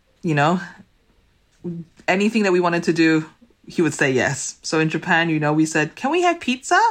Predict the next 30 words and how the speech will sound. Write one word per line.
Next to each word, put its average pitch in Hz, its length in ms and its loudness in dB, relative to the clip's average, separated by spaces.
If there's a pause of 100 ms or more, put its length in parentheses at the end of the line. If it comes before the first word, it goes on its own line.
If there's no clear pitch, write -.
(140)
And 170 240 -2
pizza's 247 320 0
really 190 140 2
expensive 175 340 -2
in 127 60 -4
Japan 120 340 0
if 123 120 -4
you, - 220 -4 (460)
back - 300 0
then. 131 280 0 (320)
I - 80 -6
don't 131 120 2
know 127 100 2
about 120 180 2
now. 156 280 -2 (420)
And 160 180 -2
then 151 180 0
he 156 100 -4
was 143 80 -4
like, 135 120 -2
"Okay." 285 400 0 (640)
So 185 200 0
we 190 100 2
used 202 160 -2
to - 60 -10
call 208 140 2
it - 60 -4
the - 100 -2
OK 165 260 0
Holiday. 156 500 0